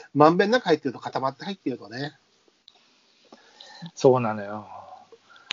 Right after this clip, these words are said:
Speaker 1: でもね、
Speaker 2: うん。
Speaker 1: カレー、さ、
Speaker 2: うん。
Speaker 1: あの、箱根に行った時、前も話したからちょっとわからないけど、
Speaker 2: うん。
Speaker 1: 箱根の
Speaker 2: 富士屋ホテル？
Speaker 1: 富士屋ホテルあるじゃない。
Speaker 2: うん。うん。
Speaker 1: あそこ、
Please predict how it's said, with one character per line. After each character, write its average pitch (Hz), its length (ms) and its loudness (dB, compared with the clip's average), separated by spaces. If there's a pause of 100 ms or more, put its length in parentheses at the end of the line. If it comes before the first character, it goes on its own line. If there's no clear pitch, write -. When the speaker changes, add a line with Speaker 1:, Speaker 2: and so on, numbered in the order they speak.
(160)
Speaker 1:
で 214 80 6
も 160 160 8
ね、 143 80 4
Speaker 2:
う 123 40 0
ん。 - 20 -8
Speaker 1:
カ 160 120 0
レ 233 220 10
ー、 - 60 2 (420)
さ、 147 340 6 (360)
Speaker 2:
う 147 80 0
ん。 139 40 6
Speaker 1:
あ 117 120 4
の、 98 100 0
箱 - 440 0
根 233 100 6
に 226 80 4
行 226 60 -4
っ - 40 -10
た 220 100 -2
時、 160 200 -2
前 190 140 2
も 196 80 -6
話 202 180 -4
し - 20 -16
た 143 60 -16
か 131 80 -4
ら 117 40 -8
ち - 60 -14
ょ 143 60 -10
っ - 20 -16
と 113 80 -8
わ 113 60 -8
か 123 80 -8
ら 123 60 -6
な 107 120 -12
い 92 60 -20
け 98 60 -12
ど、 117 280 -10 (160)
Speaker 2:
う 143 40 -4
ん。 120 240 -2
Speaker 1:
箱 214 220 4
根 220 100 8
の 196 280 -4 (340)
Speaker 2:
富 143 140 -2
士 151 60 6
屋 147 80 8
ホ 131 80 0
テ 226 60 4
ル？ 220 60 8
Speaker 1:
富 220 100 2
士 165 40 0
屋 185 160 -12
ホ 185 100 -8
テ 175 120 0
ル 127 100 -2
あ 131 80 -2
る 113 80 -6
じ 117 60 -10
ゃ 110 40 -14
な 101 140 -16
い。 - 80 -20 (140)
Speaker 2:
う 139 40 -6
ん。 131 40 -4
う - 20 -2
ん。 107 160 -8
Speaker 1:
あ 151 100 -8
そ - 120 -18
こ、 202 440 -2